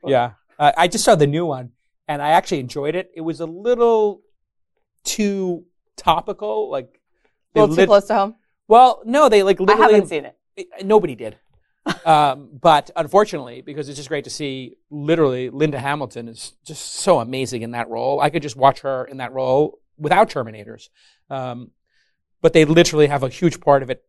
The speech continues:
Speaker 1: have to do with, like, the border and people being jailed at the
Speaker 2: Oh.
Speaker 1: border. And you're like, "Okay, we get it. Terminator, oppression, Trump, the border." Uh, but it's actually an interesting segue. Um,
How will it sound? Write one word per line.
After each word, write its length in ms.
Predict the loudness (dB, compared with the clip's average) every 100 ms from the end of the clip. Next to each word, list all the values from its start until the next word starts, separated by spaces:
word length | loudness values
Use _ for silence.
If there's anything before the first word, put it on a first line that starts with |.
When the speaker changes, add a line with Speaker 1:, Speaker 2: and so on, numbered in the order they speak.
| _
Speaker 1:
have 300 | -4 -4 -4
to 100 | -12
do 160 | -10
with, 180 | -10 -10
like, 180 | -14 -16
the 60 | -14
border 460 | -6 -4 -4 -6
and 180 | -10 -14
people 420 | -16 -10 -6 -6
being 500 | -6 -16 -16 -20 -16
jailed 340 | -8 -4 -4 -6
at 120 | -12
the 60 | -2
Speaker 2:
Oh. 20 |
Speaker 1:
border. 320 | 2 2 0
And 180 | -10 -8
you're 120 | -2
like, 180 | -2 -2
"Okay, 180 | -10 -10
we 160 | -10
get 220 | -6 -6
it. 160 | -6 -14 _ _ _ _ _ _
Terminator, 560 | 0 0 0 -4 -4 -4
oppression, 680 | 0 2 2 -2 -10 -12
Trump, 440 | -10 -6 -6 -6 -10
the 120 | -10
border." 460 | -8 -6 -6 -8 -10 _ _ -4
Uh, 140 | -2
but 240 | 2 0 0 _
it's 120 | 2
actually 220 | 2 2 -2
an 60 |
interesting 280 | -4 -12 -6
segue. 540 | 0 2 4 2 0 0
Um, 400 | 2 4 0